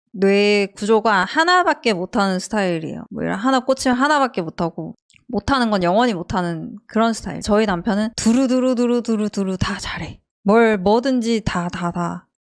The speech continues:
어, 상타치까진 해. 나는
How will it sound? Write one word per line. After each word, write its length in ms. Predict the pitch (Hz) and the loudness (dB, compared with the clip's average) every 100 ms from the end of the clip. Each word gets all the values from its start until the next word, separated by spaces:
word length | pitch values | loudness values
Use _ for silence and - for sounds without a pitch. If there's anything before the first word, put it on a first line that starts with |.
| - | -8
어, 120 | - | -6
상타치까진 1700 | - 269 330 330 262 226 208 _ _ _ _ _ _ _ 269 254 226 | -4 -2 -2 0 0 0 -2 _ _ _ _ _ _ _ 0 2 2
해. 300 | 277 233 - - | 2 0 -4 -2
나는 440 | 190 190 254 269 | 0 2 2 0